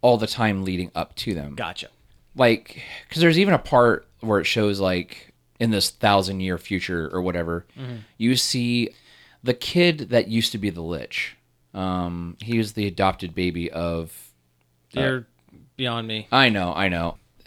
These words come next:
Speaker 1: The Lich's storyline ended when it, basically when they brought in Jake's, or not Jake, but, um,
Speaker 2: Finn.
Speaker 1: Finn's dad.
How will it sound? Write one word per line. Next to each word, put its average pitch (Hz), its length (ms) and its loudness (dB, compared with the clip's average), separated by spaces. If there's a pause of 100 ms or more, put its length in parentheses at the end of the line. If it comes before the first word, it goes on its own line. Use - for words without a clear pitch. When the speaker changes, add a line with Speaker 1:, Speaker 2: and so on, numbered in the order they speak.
(140)
Speaker 1:
The 113 380 -4
Lich's 127 460 2
storyline 95 460 0
ended 92 280 -2
when 90 260 -4
it, 85 360 -4 (400)
basically 110 460 2
when 92 120 0
they 90 140 -2 (140)
brought 98 340 2
in 90 220 0
Jake's, 90 560 -2 (180)
or 107 100 2
not 92 160 -2
Jake, 78 220 -10
but, 85 100 -4
um, 82 480 -4 (260)
Speaker 2:
Finn. 127 280 -10
Speaker 1:
Finn's 107 360 2
dad. 85 440 -2